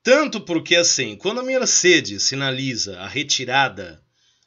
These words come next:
da sua linha de produção local, a Mercedes impacta muito pouco o mercado. Mercedes tem ficado fora do top quinze, você sabe disso. Mercedes está especificamente em décimo sétimo,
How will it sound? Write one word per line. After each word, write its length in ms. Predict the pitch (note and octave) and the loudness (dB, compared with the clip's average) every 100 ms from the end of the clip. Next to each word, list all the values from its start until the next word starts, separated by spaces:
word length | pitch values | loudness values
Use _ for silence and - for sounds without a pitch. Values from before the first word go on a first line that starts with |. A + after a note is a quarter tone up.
| _ | _
da 200 | A2 B2+ | -4 2
sua 300 | - D3 C3+ | 2 2 -2
linha 280 | A#2+ C#3+ C3 | -2 -2 -4
de 80 | |
produção 840 | B2 B2+ A2+ A2 - B2 A2 G2+ E2 _ | -4 -8 -8 -4 -4 -4 -8 -12 -14 _
local, 760 | G#2+ A#2 - C3+ C#3+ G#2 D#2 _ _ _ _ _ _ - | -8 -8 -2 0 0 -2 -10 _ _ _ _ _ _ -10
a 80 | |
Mercedes 560 | G3 A3+ F3+ E3+ G#3+ F3+ | -4 0 2 4 2 0
impacta 580 | F#3+ D3+ F3+ F#3+ F#3 F#3 | -2 0 0 0 0 -4
muito 240 | F#3+ G3+ | -4 -6
pouco 320 | - F3 F#3+ | 0 2 2
o 40 | D#3+ | 0
mercado. 500 | C3+ G#2+ C3+ C#3 B2 | -4 -4 0 0 -2
Mercedes 460 | B2 B2 E3 D#3+ | -6 -2 -2 -2
tem 180 | - E3 | -2 -6
ficado 320 | D#3 - E3 | -6 -6 -6
fora 380 | D3 - C#3+ D#3+ | -6 -8 -4 -2
do 100 | C#3 | -4
top 300 | C3 C3 B2+ | -6 -8 -8
quinze, 580 | - B2+ C#3 A2+ F2 D#2+ _ | -8 -4 -4 -4 -8 -14 _
você 160 | - | -6
sabe 280 | A2+ C#3 A2+ | -4 -2 -4
disso. 360 | F#2 C3 B2+ - _ _ _ _ | -6 -4 -6 -10 _ _ _ _
Mercedes 520 | A2+ A#2+ - D#3 D#3+ | -8 -2 2 2 0
está 560 | C#3 - D3 E3 E3 D3+ | -2 -4 0 2 2 0
especificamente 800 | B2 C3+ B2+ D#3+ D#3 C#3 D#3+ E3 | -4 -4 -4 -4 -6 -4 -4 -6
em 80 | D3+ | -4
décimo 360 | D3+ D3+ D3 | -4 -4 -6
sétimo, 680 | C3 - B2+ C#3+ C#3 E2+ D2+ | -8 -4 0 0 -2 -8 -16